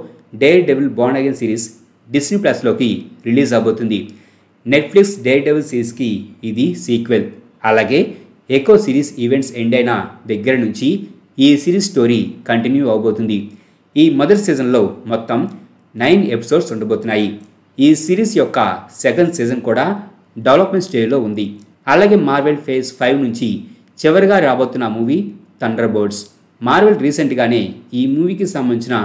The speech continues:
ట్రైలర్ని కూడా రిలీజ్ చేసింది. ఈ మూవీలో మనకు థండర్బోల్ట్స్ మెంబర్స్గా వింటర్ సోల్జర్,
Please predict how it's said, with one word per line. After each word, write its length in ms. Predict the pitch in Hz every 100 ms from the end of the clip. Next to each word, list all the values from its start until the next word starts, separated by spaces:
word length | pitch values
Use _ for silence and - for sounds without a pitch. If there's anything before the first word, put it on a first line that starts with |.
| 98 - _ _ -
ట్రైలర్ని 400 | 123 135 135 127 113
కూడా 160 | 120 185 - - 113
రిలీజ్ 240 | 117 120 -
చేసింది. 340 | 110 117 104 101 104 _ _ _ 139
ఈ 100 | 165 190
మూవీలో 280 | 220 233 180
మనకు 260 | 123 117 131 95 - - _ -
థండర్బోల్ట్స్ 600 | 139 160 143 131 135 127
మెంబర్స్గా 420 | 113 120 - 123 185 202 - -
వింటర్ 360 | 113 123 143 139
సోల్జర్, 360 | 120 110 117